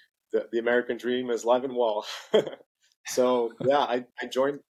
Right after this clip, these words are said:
I joined Ergo fifteen years ago, um, when it was still a startup.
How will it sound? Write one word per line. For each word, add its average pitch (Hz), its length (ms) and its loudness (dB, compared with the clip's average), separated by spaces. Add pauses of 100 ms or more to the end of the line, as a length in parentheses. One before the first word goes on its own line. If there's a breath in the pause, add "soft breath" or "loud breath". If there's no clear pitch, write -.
I 117 120 -8
joined 135 420 -4
Ergo 127 580 -2
fifteen 143 440 0
years 123 280 -2
ago, 104 380 -4 (560)
um, 107 320 -8 (120)
when 117 180 -2
it 117 80 -2
was 113 160 0
still 131 180 2
a 117 60 4
startup. 123 520 0